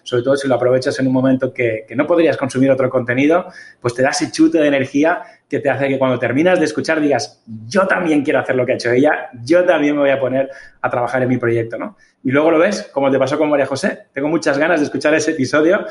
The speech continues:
para ver cómo lo cuenta, porque María José Cayuela es una de las personas que más admiro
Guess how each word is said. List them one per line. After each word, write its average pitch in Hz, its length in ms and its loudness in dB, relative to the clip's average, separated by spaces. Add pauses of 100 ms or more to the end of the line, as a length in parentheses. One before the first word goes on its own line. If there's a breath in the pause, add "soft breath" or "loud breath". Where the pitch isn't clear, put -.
(240 loud breath)
para 135 220 0
ver 147 180 0
cómo 156 220 -2
lo 139 100 2
cuenta, 160 240 0
porque 147 160 0
María 131 180 0
José 131 200 -4
Cayuela 143 300 2
es 147 120 -6
una 147 160 0
de 139 60 2
las 131 160 0
personas 143 340 -2
que - 140 -6
más 131 340 0
admiro 139 460 0